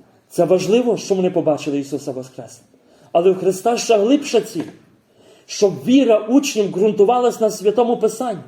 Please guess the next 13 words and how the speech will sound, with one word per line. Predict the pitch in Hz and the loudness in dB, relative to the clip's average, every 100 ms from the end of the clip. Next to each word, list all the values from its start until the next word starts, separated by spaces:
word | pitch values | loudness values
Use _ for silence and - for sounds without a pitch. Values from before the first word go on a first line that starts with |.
| - _ _ _ _ - | -20 _ _ _ _ -4
І | |
ось | 135 196 202 | 2 2 2
написано | 196 233 - 208 208 214 - - - | 0 0 0 2 2 0 -8 -20 -6
в | |
Євангелії | 147 175 180 202 208 | -2 2 2 2 2
від | 202 185 | 0 0
Луки | 208 220 | 0 0
двадцять | 170 214 208 190 | 0 0 0 -4
чотири | 185 220 202 | -2 0 0
сорок | 196 196 190 | 2 0 0
чотири | - 190 202 190 185 - - - | -2 0 2 4 0 -6 -8 -2
такі | 170 196 | -2 -2
слова. | - 185 160 147 | 0 2 2 0